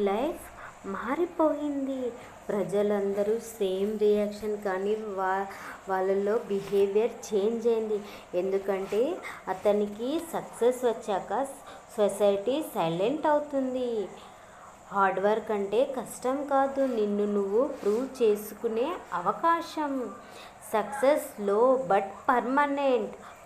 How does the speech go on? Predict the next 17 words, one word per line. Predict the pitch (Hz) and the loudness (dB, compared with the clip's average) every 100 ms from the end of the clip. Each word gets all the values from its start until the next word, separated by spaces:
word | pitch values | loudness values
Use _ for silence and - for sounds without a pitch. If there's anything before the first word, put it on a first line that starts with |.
| - | 0
హార్డ్ | 190 185 175 180 | 2 2 0 0
వర్క్ | 208 269 - 339 - - - - 226 | 2 2 -2 -12 -14 -16 -18 -2 4
పెయిన్‌ఫుల్ | 214 240 262 269 247 | 4 4 0 2 2
but | 202 196 220 - 247 190 | 4 4 4 2 -4 -6
రివార్డ్ | 180 190 220 285 359 - - - 208 | 0 6 6 4 -4 -10 -18 -4 0
పవర్‌ఫుల్. | 190 202 285 - - 302 302 277 - - - - | 2 4 2 2 -2 0 0 -2 -6 -14 -18 -6
ఏదైనా | 196 185 170 208 220 233 269 - - 202 | -2 0 2 2 2 2 2 0 -4 -2
వైపరీత్యం | 190 185 208 214 220 - 233 240 | 0 0 0 2 0 2 0 2
వచ్చిందంటే | 214 180 - 214 214 214 220 277 | 0 0 -4 -4 -2 -2 0 2
అది | 277 214 247 | 0 0 -6
స్టాప్ | 262 - 208 220 254 - | -6 2 6 6 2 -6
సిగ్నల్ | 220 202 277 330 | -8 -4 -4 -4
కాదు, | - 330 311 262 285 269 220 190 - - - 170 | 2 6 6 2 -4 -2 -2 -4 -10 -16 -10 0
గ్రోత్ | 202 202 226 226 | 4 6 6 2
సిగ్నల్. | 233 240 233 220 220 220 202 | -2 -2 -2 -2 0 2 0
ఇది | 165 170 208 | -2 -2 -2
గుర్తుపెట్టుకోండి. | 208 190 165 233 233 233 226 226 233 226 220 233 254 339 349 | 0 -4 0 0 2 0 0 0 2 2 0 0 0 0 -4